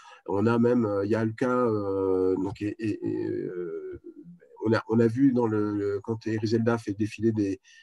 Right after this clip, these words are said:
des diapositives, on a le cas d'une solution de sulfate d'ammonium qui est, euh,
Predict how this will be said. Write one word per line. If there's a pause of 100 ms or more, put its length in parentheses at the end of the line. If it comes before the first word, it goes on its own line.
(120)
des
diapositives,
on
a
le
cas
d'une
solution
de
sulfate
d'ammonium
qui
est,
euh,